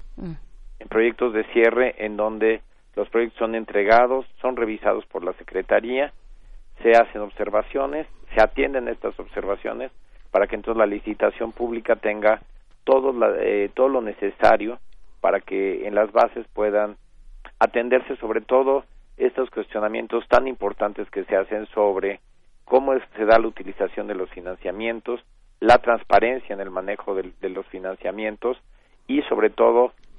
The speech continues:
Speaker 2: que estos financiamientos lleguen a estos proyectos, a estas comunidades, a estas personas que lo requieren.
Speaker 1: Ujú, claro. Ya, y ya, bueno, se nos,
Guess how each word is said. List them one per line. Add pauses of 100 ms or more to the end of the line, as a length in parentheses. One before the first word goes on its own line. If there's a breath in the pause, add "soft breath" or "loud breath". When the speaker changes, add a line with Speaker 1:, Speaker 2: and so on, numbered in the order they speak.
Speaker 2:
que
estos
financiamientos
lleguen (260)
a
estos
proyectos, (360)
a
estas
comunidades, (280)
a
estas
personas
que
lo
requieren. (320)
Speaker 1:
Ujú, (220)
claro. (380 soft breath)
Ya,
y
ya,
bueno,
se
nos,